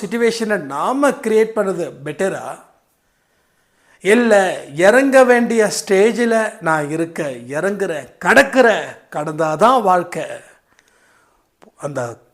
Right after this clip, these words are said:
ஆத்துல இருக்கக்கூடிய விஷ ஜந்துக்கள் அட்டாக் பண்ணட்டும். எதிர்முனையில இருக்கிறது என் தேவன், என் கடவுள்,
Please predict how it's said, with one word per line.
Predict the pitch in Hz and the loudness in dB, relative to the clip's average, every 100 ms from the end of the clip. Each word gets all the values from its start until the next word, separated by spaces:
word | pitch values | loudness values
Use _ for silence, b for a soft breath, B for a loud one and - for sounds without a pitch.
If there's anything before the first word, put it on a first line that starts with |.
| - | -4
ஆத்துல | 147 190 247 - 226 214 | 6 6 6 4 2 4
இருக்கக்கூடிய | 196 196 190 185 180 156 | 2 -2 -2 0 0 0
விஷ | 160 180 262 | -2 4 4
ஜந்துக்கள் | 262 226 220 233 240 269 - | 6 2 4 4 4 2 2
அட்டாக் | 214 220 269 269 | 0 2 0 2
பண்ணட்டும். | 240 254 311 311 233 151 - | 0 0 -2 -2 -4 -6 -8
எதிர்முனையில | 160 180 208 202 190 185 | -4 -2 -2 -2 -2 0
இருக்கிறது | 175 160 170 151 143 | -2 -2 -8 -8 -10
என் | 139 127 | -12 -14
தேவன், | 139 143 139 127 _ _ _ _ _ _ _ _ _ | -12 -12 -16 -20 _ _ _ _ _ _ _ _ _
என் | - 131 120 | -16 -16 -12
கடவுள், | 131 139 - - - | -12 -12 -14 -18 -20